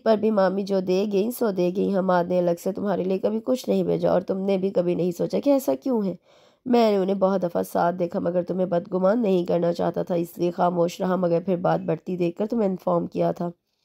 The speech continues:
वो सब सच कह रहा था। उसकी दोस्त, उसके दोस्तों ने कितनी बार उसे हमाद के गिफ्ट्स के मुतालिक इस्तफसार किया था,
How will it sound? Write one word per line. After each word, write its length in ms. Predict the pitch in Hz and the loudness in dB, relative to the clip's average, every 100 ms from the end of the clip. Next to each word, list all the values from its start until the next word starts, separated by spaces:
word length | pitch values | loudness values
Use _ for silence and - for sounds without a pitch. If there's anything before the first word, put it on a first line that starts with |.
| _ _ _ - _ - | _ _ _ -20 _ 0
वो 120 | 208 | 2
सब 160 | 208 | 2
सच 260 | 202 208 190 | 0 0 0
कह 180 | - 185 | 2 2
रहा 100 | 180 | 2
था। 120 | 196 | 0
उसकी 220 | 190 - | -2 -4
दोस्त, 300 | 185 180 - | -2 -2 -4
उसके 240 | - - 240 | -12 -6 -2
दोस्तों 320 | 240 226 247 | -2 0 -2
ने 80 | 262 | 0
कितनी 280 | 220 - 302 | -2 0 2
बार 180 | 339 | 2
उसे 160 | 277 240 | 2 0
हमाद 300 | 233 196 180 | 2 2 0
के 120 | 190 | -4
गिफ्ट्स 280 | 185 180 - | -4 -4 -4
के 120 | 190 | -8
मुतालिक 400 | 190 185 170 170 | -6 -4 -4 -4
इस्तफसार 520 | 175 - 175 - 180 | -8 -6 -6 2 2
किया 280 | 175 - 165 | 2 -2 -4
था, 240 | - 175 | -2 -6